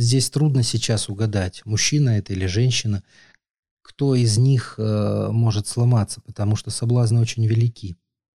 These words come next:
Очень часто приходят, э, такие конкретные вопросы, что муж зарабатывает мало. Очень часто приходят вопросы о том, что супругу,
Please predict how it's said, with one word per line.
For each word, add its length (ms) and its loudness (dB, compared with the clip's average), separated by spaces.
Очень 260 0
часто 320 0
приходят, 640 -6
э, 400 -6
такие 460 -2
конкретные 760 2
вопросы, 520 -2
что 180 -8
муж 220 2
зарабатывает 680 0
мало. 360 0
Очень 280 0
часто 380 -4
приходят 520 -4
вопросы 480 -2
о 80 0
том, 220 -2
что 840 -2
супругу, 920 -2